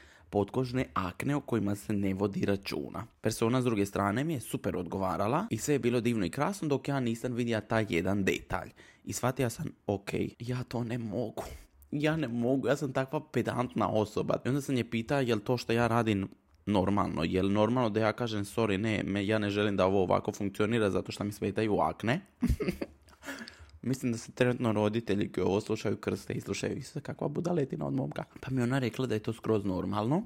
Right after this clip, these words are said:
da mi neke stvari smetaju. Osjećao sam se dosta površno. A sam shvatio da ne,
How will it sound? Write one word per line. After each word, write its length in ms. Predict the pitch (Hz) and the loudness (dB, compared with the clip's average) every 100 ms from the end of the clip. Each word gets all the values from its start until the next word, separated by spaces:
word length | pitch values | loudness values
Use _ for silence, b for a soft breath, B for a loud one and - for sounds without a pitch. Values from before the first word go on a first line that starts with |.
| - | -2
da 80 | 113 | 0
mi 100 | 117 | 0
neke 220 | 117 120 | 0 -2
stvari 280 | - 101 90 | 0 0 -2
smetaju. 560 | 85 82 - 127 185 233 | -4 -6 -2 0 0 -2
Osjećao 400 | 117 127 123 127 | -4 -4 -6 -6
sam 140 | 131 | -6
se 120 | 120 113 | -4 -2
dosta 300 | 117 120 - | -2 -2 -2
površno. 640 | 104 92 92 98 - - - - | 2 2 0 -4 -6 -8 -8 -4
A 100 | 131 | -2
sam 140 | 151 | 0
shvatio 300 | - 170 180 | 0 0 0
da 100 | 143 | 2
ne, 240 | 139 127 | 2 2